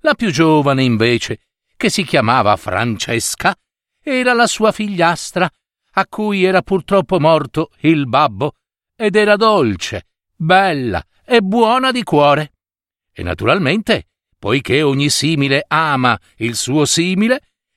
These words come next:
quella matrigna maligna andava pazza per la figliuola sua, mentre per quell'altra figliastra aveva un'avversione e una ripugnanza spaventevole.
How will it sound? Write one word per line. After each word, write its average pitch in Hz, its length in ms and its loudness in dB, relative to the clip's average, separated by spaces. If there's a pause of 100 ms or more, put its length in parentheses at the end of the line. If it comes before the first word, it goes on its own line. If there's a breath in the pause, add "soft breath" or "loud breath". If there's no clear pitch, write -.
quella 202 320 2
matrigna 165 680 0 (260)
maligna 131 840 0 (420)
andava 175 480 2
pazza 196 500 -2
per 185 180 -4
la 190 100 2
figliuola 190 640 2
sua, 180 420 0 (500)
mentre 110 760 -4
per 113 200 -4
quell'altra 104 640 -2
figliastra 226 800 -2 (400)
aveva 285 400 2
un'avversione 165 1080 0 (220 soft breath)
e 214 140 2
una 202 340 0 (260 soft breath)
ripugnanza 156 1300 0
spaventevole. 147 1400 -2